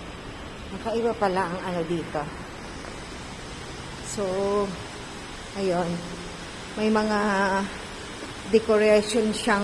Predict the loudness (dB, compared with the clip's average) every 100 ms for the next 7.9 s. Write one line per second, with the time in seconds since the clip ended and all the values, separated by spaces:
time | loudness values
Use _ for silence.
0 | 2 0 2 0 2 2 2 2 0 -2
1 | -4 -8 -10 -10 -10 -10 -10 -10 -10 -10
2 | -10 -10 -4 -2 4 4 4 4 6 6
3 | 8 10 12 12 12 10 4 0 -6 -8
4 | -8 -8 -8 0 0 4 4 4 4 4
5 | 2 6 6 6 4 2 0 -2 0 0
6 | 0 0 -2 -2 -2 -4 -6 -8 -8 -8
7 | -8 -8 -8 -2 4 4 6 6 6